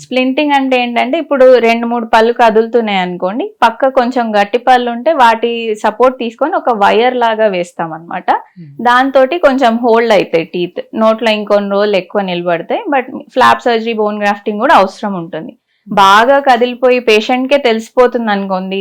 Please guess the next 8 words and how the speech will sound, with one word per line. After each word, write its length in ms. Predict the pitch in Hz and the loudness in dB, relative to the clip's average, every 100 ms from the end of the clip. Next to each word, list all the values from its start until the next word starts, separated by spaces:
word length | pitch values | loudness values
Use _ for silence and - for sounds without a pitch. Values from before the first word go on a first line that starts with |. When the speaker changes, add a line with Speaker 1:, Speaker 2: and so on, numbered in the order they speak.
| 185 | -6
Speaker 1:
ఇది 120 | 190 185 | -6 -6
ఊగుతుంది 560 | 190 208 214 208 208 208 202 | -6 -6 -6 -6 -6 -8 -8
అని 120 | 190 190 | -8 -4
తెలుస్తుంటే 560 | 190 202 208 - 220 294 269 | -2 -4 -6 -8 -6 -4 -4
mostly 460 | 202 208 226 254 240 208 | -4 -6 -8 -6 -2 -2
అవి 160 | 202 202 | -4 -4
కాపాడడం 480 | 185 185 196 185 196 196 - - | -4 -2 -2 -2 -4 -4 -8 -4
చాలా 240 | 180 175 | -2 -2